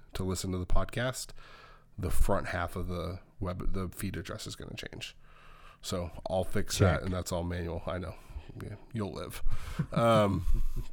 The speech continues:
Speaker 1: <laughs> but I won't be doing that for two to three weeks. So this is your fair warning, and I'll post about it when I do it.
Speaker 2: Okay.
Speaker 1: I'll probably also be changing the name of the Facebook page and everything else to just P S A Inc. So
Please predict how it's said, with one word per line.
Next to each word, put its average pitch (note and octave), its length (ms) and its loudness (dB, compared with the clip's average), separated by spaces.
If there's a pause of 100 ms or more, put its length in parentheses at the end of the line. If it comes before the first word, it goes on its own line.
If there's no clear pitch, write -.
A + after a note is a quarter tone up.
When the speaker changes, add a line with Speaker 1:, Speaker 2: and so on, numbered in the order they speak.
(220)
Speaker 1:
<laughs> - 720 -10
but B2+ 140 6
I B2+ 80 6
won't A#2 320 2
be B2+ 140 2
doing A2+ 420 0
that D3 400 0 (460)
for - 300 10
two A#2+ 280 4
to A2 80 2
three G2 240 6
weeks. - 480 -8 (500)
So G2 240 0
this G2 200 2
is G2+ 160 2
your G2+ 100 4
fair G#2 320 8
warning, F#2 560 -2 (100)
and F#2 200 -4
I'll F#2 140 -2
post - 420 8
about - 220 -8
it - 120 -10
when - 160 -12
I - 120 -12
do - 200 -10
it. - 80 -14 (340)
Speaker 2:
Okay. E2 220 -6
Speaker 1:
I'll - 60 2
probably B2 320 10
also G#2+ 260 0
be G2 140 -2
changing G2 340 4
the F#2+ 80 -2
name F#2 200 -2
of F2+ 120 -6
the F#2+ 100 -6
Facebook F2 280 -2
page - 300 2
and - 40 -6
everything - 300 -6
else - 240 -10
to - 340 -8
just - 240 -10 (380)
P - 120 8
S - 140 0
A - 40 -10 (140)
Inc. - 260 -12 (840)
So - 220 -6